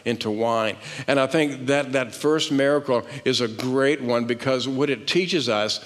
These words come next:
is that God shows up when we run out. And so what have you run out of in your life? God shows up when we run out. Another lesson that we learn from that miracle is that God is in the business of transforming.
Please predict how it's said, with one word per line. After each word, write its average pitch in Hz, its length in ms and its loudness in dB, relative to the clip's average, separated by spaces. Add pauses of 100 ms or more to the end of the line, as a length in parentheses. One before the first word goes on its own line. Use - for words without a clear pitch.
(280)
is 127 180 2
that 123 180 -2
God 135 280 0
shows 123 400 2
up 127 420 -2
when 120 300 0
we 123 140 4
run 110 280 0
out. 107 420 -6 (1600)
And 147 100 2
so 156 160 2
what 180 140 6
have 151 120 4
you 165 140 4
run 143 220 2
out 147 200 2
of 110 300 -4 (260)
in 123 160 0
your 123 100 4
life? 120 200 2
God 156 200 4
shows 165 460 2
up 160 320 -2
when 127 220 2
we 135 140 4
run 131 240 2
out. 139 200 2
Another 147 300 4
lesson 143 360 2
that 120 140 0
we 113 100 0
learn 131 200 2
from 127 180 -2
that 104 300 0
miracle 131 440 2
is 110 120 0
that 104 180 -2
God 135 260 2
is 123 140 -2
in 117 80 0
the 104 80 -2
business 117 380 -2
of 87 120 -12
transforming. 107 800 -2